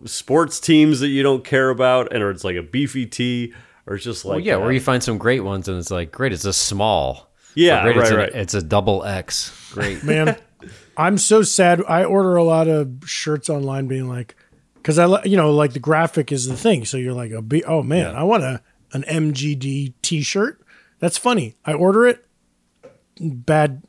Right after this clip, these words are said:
Speaker 3: big, thick, beefy tee fits bad. You just don't
Speaker 1: Yeah.
Speaker 3: know. You just simply don't know.
Speaker 1: Ooh, here's a shirt I got recently. I've been looking for this for years and years online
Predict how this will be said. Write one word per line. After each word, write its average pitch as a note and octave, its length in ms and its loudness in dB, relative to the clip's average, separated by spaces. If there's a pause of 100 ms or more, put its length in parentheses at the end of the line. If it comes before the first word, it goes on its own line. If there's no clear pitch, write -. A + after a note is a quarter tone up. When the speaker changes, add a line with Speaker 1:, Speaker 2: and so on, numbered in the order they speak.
Speaker 3:
big, D3 260 0
thick, - 440 -6 (100)
beefy D3 380 -2
tee C#3 400 -2 (440)
fits - 280 -2
bad. C3+ 320 -2
You A#2+ 80 -8
just D3+ 220 -6
don't D3+ 120 -2
Speaker 1:
Yeah. F#2 180 -2
Speaker 3:
know. B2 460 -8
You C3 140 -10
just A#3 260 -6
simply G3+ 440 -6
don't B2+ 300 -12
know. A2 240 -14 (500)
Speaker 1:
Ooh, C3+ 220 2
here's D3 260 2
a C3 80 0
shirt A2 300 0
I G#2+ 80 0
got G#2 180 0
recently. G2 360 -4
I've C3+ 140 0
been C#3 140 0
looking C3+ 260 -2
for A2+ 160 -8
this A2 340 -6 (280)
for G#2 240 -8
years A#2 500 -2
and A2+ 140 -4
years F#2+ 320 -4
online F#2+ 500 -6